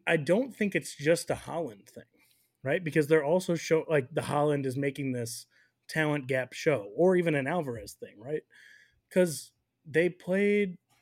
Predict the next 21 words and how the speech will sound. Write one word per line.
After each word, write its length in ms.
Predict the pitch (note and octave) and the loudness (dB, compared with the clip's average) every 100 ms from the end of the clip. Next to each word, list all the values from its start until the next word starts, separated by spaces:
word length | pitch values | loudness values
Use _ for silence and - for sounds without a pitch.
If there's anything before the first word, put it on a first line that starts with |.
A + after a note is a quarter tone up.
| - | -4
right 220 | D#3 G3 | 0 0
to 200 | - G#3+ - | 0 -2 -4
Chelsea's 400 | - G3+ G#3 A3 | -6 -4 -2 -2
level 240 | G3 A#3 A#3 | -2 -2 -6
today 200 | - A#2 - - _ _ _ _ _ _ - | -8 -12 -18 -20 _ _ _ _ _ _ -2
when 140 | F3 | 4
we 100 | G3 | 6
have 140 | G3 F#3 | 6 6
no 120 | G#3+ | 4
manager 460 | G3 A#3+ D3+ A#2+ - _ _ _ _ _ - | 4 2 -2 -6 -16 _ _ _ _ _ -2
and 140 | F#3+ | 2
we're 100 | F#3+ | 4
in 120 | G#3 G3+ | 2 2
shambles 500 | A3 A#3 E3 - - | 0 0 -4 -10 -4
and 100 | D#3+ | -2
we 80 | F#3 | 0
fired 300 | G#3 G3+ F#3+ | 0 -2 -2
two 200 | - A3 | 0 0
in 60 | |
a 40 | G3+ | 0
year. 300 | A3 A#3+ | -4 -6